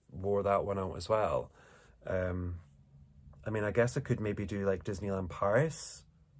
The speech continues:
stuff collection-wise. Would that be something yous would like to see? I have a whole shelf of Disneyland Paris plush. I've got Disneyland Paris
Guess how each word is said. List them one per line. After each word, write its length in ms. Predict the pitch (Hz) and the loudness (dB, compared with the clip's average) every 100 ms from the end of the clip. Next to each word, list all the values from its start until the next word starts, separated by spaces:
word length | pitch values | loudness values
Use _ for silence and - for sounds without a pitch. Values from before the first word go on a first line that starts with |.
| - - | -20 -20
stuff 600 | - 139 165 170 - - | 0 2 2 0 -12 -6
collection-wise. 1040 | - 151 147 - 160 160 151 156 202 196 - | 4 6 4 0 0 4 4 4 0 -6 -10
Would 120 | 87 - | -4 0
that 240 | 98 - | 0 0
be 100 | 151 | -4
something 560 | 143 160 160 - 165 165 | 0 0 -2 -2 -2 -2
yous 200 | 160 160 | -4 -2
would 100 | 156 | 2
like 260 | 160 156 | 2 0
to 100 | - | -6
see? 400 | 143 160 156 196 - - - - - | -4 -2 -2 -4 -8 -20 -20 -12 2
I 100 | 123 | 4
have 140 | 123 | 6
a 60 | 113 | 8
whole 180 | 120 117 | 8 8
shelf 380 | - 107 104 104 | 4 4 4 2
of 100 | - | -4
Disneyland 460 | 104 101 98 95 | -2 0 0 -2
Paris 300 | 90 92 87 | -2 -2 -2
plush. 500 | - 107 113 131 - | 2 8 8 8 2
I've 120 | 95 | -2
got 140 | 92 87 | -2 -4
Disneyland 440 | 104 101 92 90 | -4 -4 -4 -4
Paris 360 | 85 90 82 | -4 -4 -4